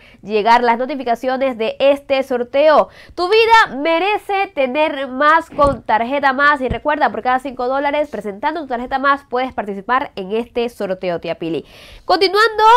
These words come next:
eh, estoy viendo algunas personas que nos están escribiendo, nos están saludando también, para Ángela, para Marcos, para Belén Indriago.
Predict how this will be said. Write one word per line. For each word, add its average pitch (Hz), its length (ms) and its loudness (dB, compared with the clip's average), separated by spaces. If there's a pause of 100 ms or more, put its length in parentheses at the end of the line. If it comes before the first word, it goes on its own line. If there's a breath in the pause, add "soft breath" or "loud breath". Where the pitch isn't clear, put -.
(120)
eh, 247 240 4
estoy 247 220 -4
viendo 285 220 -2
algunas 285 280 0
personas 254 220 -4 (340)
que - 120 -4
nos 208 100 -6
están 214 240 -4
escribiendo, 269 920 0
nos 214 120 -4
están 214 220 -4
saludando 233 500 2
también, 226 520 -4
para 185 480 0
Ángela, 233 760 4 (360 loud breath)
para 220 260 8
Marcos, 277 1000 6 (260 soft breath)
para 254 460 8
Belén 277 480 4
Indriago. 302 800 4